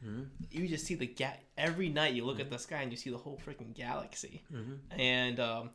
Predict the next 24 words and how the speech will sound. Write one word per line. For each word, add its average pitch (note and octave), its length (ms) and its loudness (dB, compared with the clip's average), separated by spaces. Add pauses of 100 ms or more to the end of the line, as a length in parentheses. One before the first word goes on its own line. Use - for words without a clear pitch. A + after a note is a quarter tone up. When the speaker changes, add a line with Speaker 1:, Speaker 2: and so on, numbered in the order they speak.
(240)
Speaker 2:
that D#3 220 10
really E3 260 4
makes C3 340 2
you, A#2+ 400 0 (1000)
first F#3 240 4
of D3 80 4
all, A#2 140 6
like, A#2+ 180 0
all C#3+ 260 4
ancient C3+ 260 0
civilizations A#2+ 520 0
were, A#2 80 -8 (120)
like, B2 80 -12
haywired C3+ 540 -2
on - 340 -10 (420)
astrology. A#2+ 640 0 (180)
Like, B2 140 2
Speaker 1:
Mm-hmm. - 60 -6
Speaker 2:
the - 40 -8 (120)
pyramids C3+ 600 2
are, B2+ 440 6 (220)
Speaker 1:
Mm-hmm. G2 140 -10 (240)
Speaker 2:
uh, A2+ 440 4
all A#2 180 0